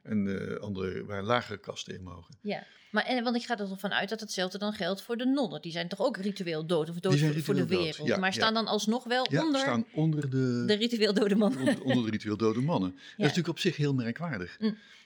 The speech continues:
Speaker 1: En nou zijn er in Azië weinig echte nonnen meer te vinden. Kijk, kom je in een land als Myanmar, heb je heel veel vrouwen in de kloosters,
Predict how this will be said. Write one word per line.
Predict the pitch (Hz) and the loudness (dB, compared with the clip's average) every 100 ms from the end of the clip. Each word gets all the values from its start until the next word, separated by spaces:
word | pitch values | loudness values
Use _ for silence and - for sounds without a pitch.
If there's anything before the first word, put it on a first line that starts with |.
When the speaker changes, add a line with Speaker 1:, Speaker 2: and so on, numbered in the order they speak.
| - | 0
Speaker 1:
En | 131 127 123 | 4 4 4
nou | 120 120 | 0 2
zijn | 151 | 2
er | 135 | 2
in | 117 | 0
Azië | 127 120 113 113 107 - 104 | 0 -2 0 2 2 -2 0
weinig | 131 147 107 - | 2 2 0 -4
echte | - 127 - | -6 -6 -2
nonnen | 107 120 113 95 | 0 2 2 0
meer | 90 | -2
te | 85 98 | -6 -6
vinden. | 101 110 214 - _ _ _ | -4 -2 -2 -6 _ _ _
Kijk, | - 120 120 | 0 0 2
kom | 120 | 2
je | 110 | 4
in | |
een | 107 | 4
land | 110 104 | 2 0
als | 101 | -2
Myanmar, | 110 113 117 95 | 0 2 2 0
heb | 101 | -4
je | 107 | -2
heel | 117 165 | 0 0
veel | 107 | -2
vrouwen | 98 117 139 113 | -4 -2 0 0
in | 95 | 0
de | 95 | -2
kloosters, | 95 131 104 - 156 - | 0 0 0 -2 -6 -8